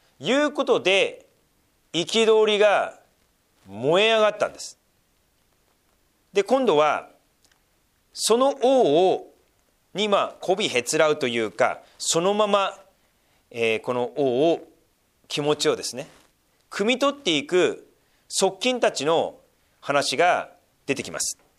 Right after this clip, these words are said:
そこで王は法令に詳しい知恵のある者たちに相談した。このように法令と裁判に詳しいすべての者に諮るのが王の習わしであった。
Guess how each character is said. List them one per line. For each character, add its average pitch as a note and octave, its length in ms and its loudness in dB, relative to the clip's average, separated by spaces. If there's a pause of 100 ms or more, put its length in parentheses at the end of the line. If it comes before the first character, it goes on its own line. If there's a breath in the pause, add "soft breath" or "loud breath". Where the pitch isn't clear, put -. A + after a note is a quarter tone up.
(600 soft breath)
そ - 220 2
こ C4+ 100 2
で C#4+ 100 4
王 C#4+ 200 4
は G#3 140 2
法 A3+ 260 2
令 A3+ 120 4
に G#3+ 120 -6
詳 G3 180 2
し F3 140 -4 (140)
い - 80 -20 (680 soft breath)
知 - 180 0
恵 B3+ 80 4
の C#4+ 120 4
あ C#4+ 40 4
る C#4+ 80 0
者 A3 200 2
た F#3 100 2
ち G#3 100 -4
に F#3+ 80 -2
相 C3+ 180 0
談 B2 120 0
し - 100 -6
た。 G2 160 -4 (1700)
こ G#3 120 0
の A3+ 60 4
よ A#3 120 6
う G#3+ 40 2
に E3+ 80 0
法 A#3 260 2
令 C4 220 2
と A3+ 280 2
裁 A#3+ 280 2
判 G#3+ 140 2
に - 100 -4
詳 D#3+ 200 2
し D3+ 140 -4
い C3+ 40 -6
す - 180 -6
べ C#4 80 -2
て B3+ 140 0
の F#3 80 2
者 D#3+ 180 0
に D#3 120 -2
諮 C3+ 220 0
る D#3 80 0
の G#2+ 120 -6
が C3 260 0 (640)
王 A3+ 280 4
の D#3 340 2
習 D3 320 2
わ B3 100 2
し A#3+ 160 -2
で G#3+ 420 0 (220)
あ A#2+ 80 0
っ - 100 -10
た。 - 160 -14